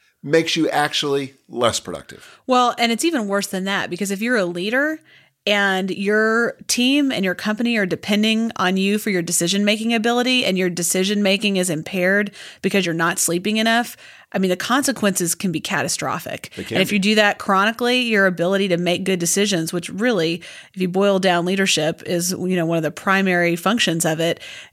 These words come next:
Speaker 2: uh, is, is in a really tricky, risky place.
Speaker 1: By the way, this makes you wonder why in medical programs, like in residency programs,
Speaker 2: Mm-hmm.
Speaker 1: they have people working, like, you know,
Speaker 2: Hundred
Speaker 1: twenty-four
Speaker 2: hours a
Speaker 1: hour
Speaker 2: week.
Speaker 1: shifts.
Speaker 2: Mm-hmm.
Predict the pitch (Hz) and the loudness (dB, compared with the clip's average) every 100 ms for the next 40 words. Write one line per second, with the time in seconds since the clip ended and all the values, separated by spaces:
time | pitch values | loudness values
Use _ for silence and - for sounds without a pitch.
0 | - 170 156 151 - - 196 180 170 - | -2 0 2 0 -6 0 2 2 0 -2
1 | - - 185 240 170 175 185 233 202 170 | -4 -4 0 2 0 0 0 2 4 2
2 | - 214 196 170 175 190 196 165 151 - | 0 -2 -2 -4 2 2 2 -2 -6 -2
3 | 156 - - - - - - - - - | -2 2 2 0 -4 -20 -20 -20 -20 -20
4 | - 202 208 185 135 - 196 - 123 131 | -2 2 4 4 2 2 0 0 0 0
5 | 135 95 92 - _ _ _ _ - 110 | 0 -2 -4 -8 _ _ _ _ -12 -4
6 | 120 131 123 107 113 95 107 - 107 101 | 4 4 4 4 4 2 -2 2 0 2
7 | 107 104 101 104 101 101 107 113 117 92 | -2 0 -2 -2 -2 2 2 2 2 0
8 | 87 95 92 98 95 104 208 - 110 131 | -4 -2 0 2 2 2 0 0 2 2
9 | 131 127 113 98 113 123 110 101 98 - | 2 0 0 2 2 2 -2 0 0 -2
10 | _ _ _ - 110 214 208 135 185 143 | _ _ _ -2 2 4 6 6 6 8
11 | 131 127 185 196 131 - 202 190 202 | 8 6 4 4 4 2 -2 -2 0